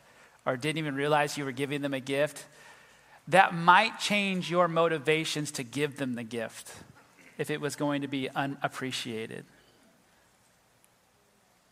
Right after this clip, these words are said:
But think about what God did. The omniscient God, knowing all things, knowing that he would come into the very world he would create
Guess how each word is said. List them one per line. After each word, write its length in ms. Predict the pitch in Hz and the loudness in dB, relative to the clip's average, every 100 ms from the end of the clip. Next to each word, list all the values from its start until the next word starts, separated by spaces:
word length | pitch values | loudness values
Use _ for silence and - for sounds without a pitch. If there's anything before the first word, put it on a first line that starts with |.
| _ _ _ _ - | _ _ _ _ -8
But 100 | 151 | 0
think 180 | 190 | 0
about 400 | 233 208 202 180 | 2 4 6 4
what 160 | 202 160 | 2 -2
God 320 | 139 135 139 | -2 0 -2
did. 260 | 123 107 107 - - _ _ _ _ _ _ _ _ _ _ _ - - - - | -4 -10 -12 -18 -20 _ _ _ _ _ _ _ _ _ _ _ -20 -20 -16 -6
The 120 | - | 4
omniscient 640 | 175 160 165 190 - 202 | 4 6 2 0 0 0
God, 340 | 175 165 147 131 | 4 6 4 2
knowing 260 | 160 151 139 | 0 2 -2
all 300 | 147 147 151 | 0 2 2
things, 480 | - 151 123 113 135 | 0 -2 -2 -6 -4
knowing 420 | 147 175 214 208 | 2 2 2 2
that 140 | 180 | 0
he 100 | 180 | 2
would 180 | 180 160 | -2 -2
come 220 | - 190 - | 2 2 4
into 320 | 180 208 214 | -2 0 0
the 100 | 175 | 0
very 320 | 143 170 208 | 4 4 4
world 380 | 202 175 190 180 | 4 2 2 0
he 160 | - 190 | -4 0
would 180 | 202 | -2
create 600 | - 196 185 170 139 120 | 0 -2 2 2 0 -2